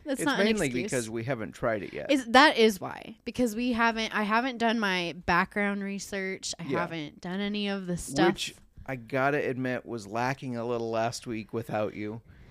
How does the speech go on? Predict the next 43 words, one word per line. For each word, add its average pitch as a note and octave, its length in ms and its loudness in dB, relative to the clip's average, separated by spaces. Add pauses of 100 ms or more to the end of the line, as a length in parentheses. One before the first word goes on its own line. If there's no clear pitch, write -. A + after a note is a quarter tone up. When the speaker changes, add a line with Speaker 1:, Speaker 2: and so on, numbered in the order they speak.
Speaker 2:
Um, A#2 320 -2
maybe C#3+ 300 0
it D3 100 -2
was B2 160 -6
just - 340 -6
the, A2+ 280 -8
the G#2 140 -8
site A2+ 500 -8 (100)
for G#2 480 -2 (380)
Calumet, A2 380 0 (300)
um, F#2 540 -8 (220)
Calumet B2 320 -2
Farms, A2 460 -2
Speaker 1:
Mm-hmm. A#3+ 360 -2
Speaker 2:
but C3 100 2
I C3 80 6
felt D3+ 280 4
like C3 280 2
I A#2 160 2
talked A#2+ 320 -2
a B2 60 -6
little C3+ 220 -2
bit B2+ 180 -2
more A#2+ 220 0
about A2 260 0
horses A#2 560 -2
<laughs> - 60 -14
than C#3+ 180 2
I C3+ 100 0
did F3+ 320 6
whiskey. C3 640 0
So A2+ 340 -4 (400)
Speaker 1:
It's D4 160 4
Speaker 2:
uh, D4+ 40 4
Speaker 1:
Uncle D#4+ 240 8
Speaker 2:
oh, C4+ 40 10
Speaker 1:
Nearest. F#3 680 4
Speaker 2:
it D#3 80 6
is G#3 180 12
Nearest. D#3 600 8
Speaker 1:
<laughs> - 40 -2
Speaker 2:
Okay. A#2 460 0 (500)
Speaker 1:
Or F#4 160 6